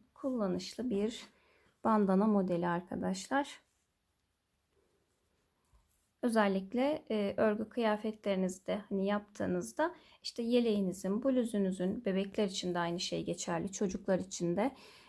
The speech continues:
e, elbiselerinin üzerine takım yaptığınızda çok daha, e, şık görünümü ve kullanımı oluyor. Bu şekilde. Yapacaklara kolaylıklar diliyorum. Gördüğünüz gibi gayet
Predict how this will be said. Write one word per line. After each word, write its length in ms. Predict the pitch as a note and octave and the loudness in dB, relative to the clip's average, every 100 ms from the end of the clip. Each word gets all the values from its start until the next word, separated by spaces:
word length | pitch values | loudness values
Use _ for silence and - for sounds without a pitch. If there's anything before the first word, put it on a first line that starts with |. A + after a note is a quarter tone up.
| - | -2
e, 80 | F#3+ | 0
elbiselerinin 920 | F3+ - C#4+ A3 - G3 F#3 F#3+ A3 | 2 4 4 4 0 2 4 4 2
üzerine 420 | B3 A3+ F#3+ F#3+ | 2 4 4 2
takım 320 | C#4+ C#4 A3+ | 0 0 2
yaptığınızda 640 | F#3 F3+ - F3+ F#3+ F4+ F4+ | 2 2 0 -2 -2 -4 -4
çok 340 | - B3 - | -4 -4 -6
daha, 420 | G3 A3 C4 C4+ | -4 -2 0 0
e, 220 | G#3 F#3+ G3 | 0 0 0
şık 320 | - B3+ - | -4 -8 -4
görünümü 580 | G3 F#3 F3+ G3 E4+ - - - _ B3 | -2 0 2 2 0 -2 -16 -20 _ -4
ve 160 | A#3 | -4
kullanımı 720 | - A#3+ G3+ F#3 F#3 D4+ F#4+ - - | -2 0 2 2 2 0 -2 -4 -2
oluyor. 460 | A#3+ F3 A#3+ G4 - _ _ - | 0 2 0 -2 -4 _ _ -8
Bu 60 | |
şekilde. 580 | - - - - - E4+ F4+ _ _ _ _ _ _ _ _ _ _ _ _ _ _ _ - | -6 -6 -8 -10 -2 -2 -2 _ _ _ _ _ _ _ _ _ _ _ _ _ _ _ -2
Yapacaklara 640 | G#4 D#4+ A#3+ A3+ B3+ E4 | 2 4 4 4 4 4
kolaylıklar 760 | - C4 A#3+ A3+ A3+ A#3 A3 G3 | 2 2 2 0 -2 0 0 0
diliyorum. 420 | F3+ F#3 G3+ F4+ - - | -2 -2 -2 -4 -8 -2
Gördüğünüz 420 | C4 F#3 F3 - | 0 0 -4 -4
gibi 120 | G3+ | -6
gayet 720 | G#3 B3+ G3+ G3+ C4+ - - | -2 0 0 0 -4 -8 -16